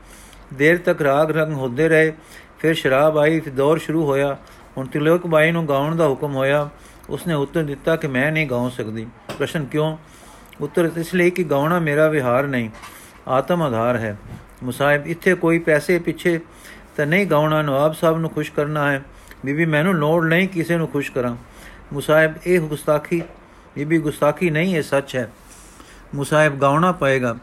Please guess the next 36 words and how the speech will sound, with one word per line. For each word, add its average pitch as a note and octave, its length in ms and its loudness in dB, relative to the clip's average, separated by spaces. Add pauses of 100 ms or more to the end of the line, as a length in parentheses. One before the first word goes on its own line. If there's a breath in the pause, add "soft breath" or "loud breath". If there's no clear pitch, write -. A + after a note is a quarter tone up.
(420 loud breath)
ਬੀਬੀ, D#3+ 260 2
"ਗਾਇਨ D#3 360 4
ਤੇ F3+ 120 0
ਮਜਬੂਰੀ, E3 600 2 (520 loud breath)
ਇਹ E3 120 2
ਨਵੀਂ D#3+ 320 2
ਗੱਲ C#3 200 2
ਹੈ।" G#2+ 180 -2 (220)
ਨਵਾਬ C#3 280 0
ਨੇ E3+ 120 0
ਕਿਹਾ, E3 220 2
"ਆਖਰ D#3 480 0 (560 loud breath)
ਕੁਝ F#3 140 2
ਸਬਬ?" D#3 420 0 (440)
ਬੀਬੀ, D#3+ 240 -2
"ਮੇਰੇ E3 280 4
ਪਤੀ D#3+ 300 2
ਜੀ E3 160 0
ਨੇ E3+ 260 0
ਅੰਤਮ D#3 320 0
ਹੁਕਮ E3 340 -2
ਇਹ E3 200 0
ਦਿੱਤਾ C#3+ 300 0
ਸੀ D#3+ 280 -2 (360 loud breath)
ਕਿ D3+ 80 -4
ਸਾਡੇ C#3+ 340 0
ਬਾਅਦ D#3+ 280 2
ਗੁਰੂ D#3+ 240 2
ਪਰਮੇਸ਼ਰ D3+ 520 -2
ਤੋਂ D#3+ 120 -4
ਬਿਨਾਂ D3+ 300 -2
ਕਿਸੇ E3 340 -2
ਅੱਗੇ C#3+ 200 -2
ਸਾਜ਼ C#3 340 0
ਨਹੀਂ D3+ 180 -2
ਖੋਲ੍ਹਣਾ A#2+ 440 -4